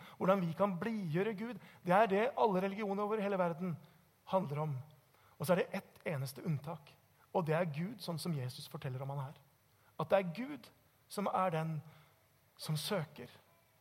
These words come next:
som går og leiter, som står og venter, og som håper at mennesket. Sånn er vår Gud. Det er det som er sant om Gud.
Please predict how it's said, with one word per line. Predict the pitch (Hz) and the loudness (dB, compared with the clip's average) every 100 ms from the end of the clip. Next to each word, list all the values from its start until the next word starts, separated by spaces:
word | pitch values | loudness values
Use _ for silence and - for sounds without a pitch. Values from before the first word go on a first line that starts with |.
| _ _ | _ _
som | - 165 | -2 0
går | 160 165 | 2 2
og | 170 | 4
leiter, | 196 160 - - 113 - - _ _ _ | 2 0 -6 -12 -12 -14 -20 _ _ _
som | - 160 | -12 -8
står | - 180 | -4 0
og | 170 156 | 0 2
venter, | 208 185 139 - - - - - - | 0 0 -4 -8 -14 -14 -18 -20 -8
og | 139 | -4
som | 156 | -2
håper | - 226 180 127 - 214 - - - - _ _ | 0 0 0 -4 -10 -12 -12 -20 -20 -20 _ _
at | 131 | -2
mennesket. | 156 135 123 - 175 - _ _ _ _ | 0 0 -4 -12 -14 -16 _ _ _ _
Sånn | - - 214 269 247 - | -16 -10 -8 -8 -10 -2
er | 190 175 | -2 0
vår | 180 147 | -4 -4
Gud. | 143 151 - - _ _ _ - | -6 -8 -18 -20 _ _ _ -6
Det | 196 254 | -4 -2
er | 254 | -2
det | 202 | -4
som | 190 180 | -4 -6
er | |
sant | 175 147 165 | -4 -6 -6
om | 143 | -8
Gud. | 156 | -10